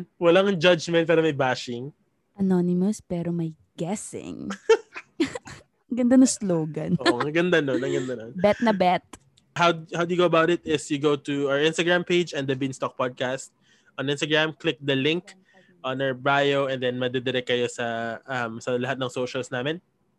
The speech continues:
Speaker 1: Click nyo lang
Speaker 2: Yes.
Speaker 1: yung Spill the Beans and andun yung Google form. Anonymous yun. I can't trace you guys, so hindi namin alam kung sino kayo. Um, ayun, so share nyo lang yung, yung mga confessions.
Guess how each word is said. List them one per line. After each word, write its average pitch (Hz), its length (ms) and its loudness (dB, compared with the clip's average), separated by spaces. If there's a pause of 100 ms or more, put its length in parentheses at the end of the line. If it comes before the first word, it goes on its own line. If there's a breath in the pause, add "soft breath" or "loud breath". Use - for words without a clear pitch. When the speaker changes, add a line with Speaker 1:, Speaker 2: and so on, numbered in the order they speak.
(520)
Speaker 1:
Click 160 160 0
nyo 202 160 6
lang 147 160 6
Speaker 2:
Yes. 147 80 2
Speaker 1:
yung 143 80 0
Spill 185 240 2
the 170 80 4
Beans 170 400 0
and 131 320 -6
andun 135 240 -2
yung 131 140 -4 (100)
Google 123 240 -2
form. 139 400 -6 (560 soft breath)
Anonymous 185 400 4
yun. 185 240 4
I 147 160 -2
can't 143 240 0
trace 185 320 0
you 190 80 0
guys, 165 320 2
so 131 240 -2
hindi 127 240 -4
namin 127 160 -2
alam 127 160 -4
kung 123 160 -12
sino 123 240 -12
kayo. 113 240 -6 (540 soft breath)
Um, 113 400 -8
ayun, 139 320 2
so 135 400 -4
share 160 160 -2
nyo 156 160 0
lang 151 140 -2 (260)
yung, 123 400 -8
yung 123 320 -4
mga 110 240 -8
confessions. 104 720 -16